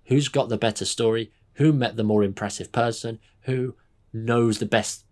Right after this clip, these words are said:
thing? Who's the best in this case? So why not support them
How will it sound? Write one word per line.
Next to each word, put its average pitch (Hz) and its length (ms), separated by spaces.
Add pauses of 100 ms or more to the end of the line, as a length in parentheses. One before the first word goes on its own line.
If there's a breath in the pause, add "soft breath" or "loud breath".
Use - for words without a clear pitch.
thing? 98 260
Who's 117 300
the 107 60
best - 460
in 110 160
this 101 140
case? 92 380
So 110 240 (280 soft breath)
why 135 180
not 165 160
support 139 640
them 120 380